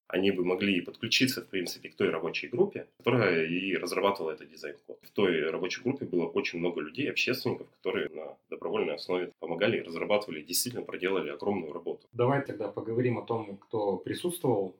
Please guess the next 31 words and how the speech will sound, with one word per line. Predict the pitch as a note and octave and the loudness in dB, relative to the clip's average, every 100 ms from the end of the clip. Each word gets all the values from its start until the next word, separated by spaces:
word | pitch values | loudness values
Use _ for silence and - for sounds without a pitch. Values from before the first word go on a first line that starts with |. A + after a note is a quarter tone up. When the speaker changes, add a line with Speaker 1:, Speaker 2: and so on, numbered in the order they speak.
| - | -16
Speaker 2:
на | G2+ | -14
форуме. | G2 A2 G2+ F#2+ F2+ - | -6 -4 -2 -4 -4 6
Speaker 1:
Как | A#2+ A#2+ - | 6 6 6
я | A2 | 8
и | G2 G2 | 8 6
написал | F#2 F2 - G#2 F#2 - | 2 2 6 6 6 2
в | - | -4
своих | - F#2+ | -2 0
соцсетях, | - G2 - - F#3+ - | -2 -4 -2 4 4 2
было | - A2 A#2 | 2 6 6
интересно | F#2 F2+ G#2 C3 - G2+ D#2+ - | 6 2 2 4 4 2 0 -2
посмотреть, | - - F2 E2+ A2+ D3 - - _ _ | -4 -2 -2 0 2 2 -2 -12 _ _
кто | - | -8
присутствует. | G2+ F2 - - - D2 C2+ _ | -4 -4 -4 -6 -8 -10 -12 _
Было | - C#3+ | 4 4
три | B2+ B2 | 6 4
застройщика. | A#2+ - G2 - - - _ | 4 2 2 2 0 -6 _
Один | - - E3 | -4 6 8
из | C#3 | 8
застройщиков, | G#2+ - - - A2 - - | 4 2 2 2 0 0 -4
может | - A2+ G#2+ | 4 4 4
быть, | G2+ | 0
и | A#2 | 0
присутствовал, | A#2 - G#3+ - A2+ | 0 0 2 4 4
но | G2 | 6
я | C3 | 6
его | A#2 G2 | 6 4
увидел | F#2 A2+ E2+ | 2 -2 -2
только | F2+ F2+ | -6 0
на | F2 | 0
открытии. | E2 - D#2+ - - | 0 -2 -8 -8 -12